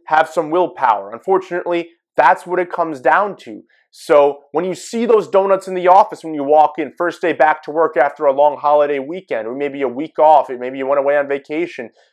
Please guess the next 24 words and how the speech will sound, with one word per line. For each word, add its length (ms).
and 300
you 80
went 220
fucking 360
crazy 520
and 120
you 80
came 300
back 340
and 80
those 140
donuts 340
are 60
looking 240
a 100
lot 300
more 360
enticing 600
to 160
you 280
now 540
than 100
they 120
did 460